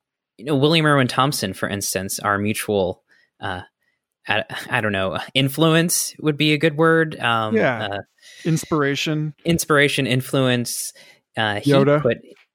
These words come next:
Speaker 1: his, yes, he's our Yoda. He's our kind of countercultural Yoda. <laughs> Um, he put some poetry in his writing as well through, like, um,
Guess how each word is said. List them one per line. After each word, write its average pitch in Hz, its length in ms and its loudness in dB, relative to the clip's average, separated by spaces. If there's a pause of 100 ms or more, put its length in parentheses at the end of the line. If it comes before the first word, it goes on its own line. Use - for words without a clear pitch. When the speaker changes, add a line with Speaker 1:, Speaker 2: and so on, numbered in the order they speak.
(120)
Speaker 1:
his, 151 280 0
yes, 131 300 2
he's 123 180 0
our 113 140 6
Yoda. 92 460 0
He's 110 240 -6
our 101 100 2
kind 107 220 -4
of 95 80 -6
countercultural 101 760 -2
Yoda. 117 280 -6 (500)
<laughs> - 320 0 (920)
Um, 135 260 4
he 156 140 4
put 135 300 0
some 113 200 0
poetry 113 500 2
in 104 100 0
his 139 200 0
writing 98 300 2
as 92 120 -6
well 101 320 2
through, 95 260 -6
like, 95 300 -4
um, 95 360 -8